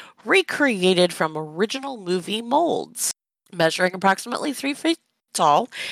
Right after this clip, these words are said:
it's made of foam, rubber, and latex that's carefully hand-painted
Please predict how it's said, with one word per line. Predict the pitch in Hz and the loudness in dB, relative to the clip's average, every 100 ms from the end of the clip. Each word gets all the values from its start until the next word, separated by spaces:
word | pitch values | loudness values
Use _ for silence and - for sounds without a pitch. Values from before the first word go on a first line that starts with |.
| - - - | -12 -10 2
it's | 214 180 190 | 4 4 -2
made | 180 160 185 | 0 2 4
of | - 180 | 2 0
foam, | - 190 254 233 | 2 0 0 2
rubber, | 175 185 | 2 4
and | 202 262 233 | 2 2 0
latex | 170 - 170 - | -2 2 0 -2
that's | - 170 | -6 -8
carefully | - 269 - 311 320 | -2 -2 0 -2 -2
hand-painted | - - 349 370 359 - 202 - 190 | -2 -2 -2 -2 -6 -12 -12 0 0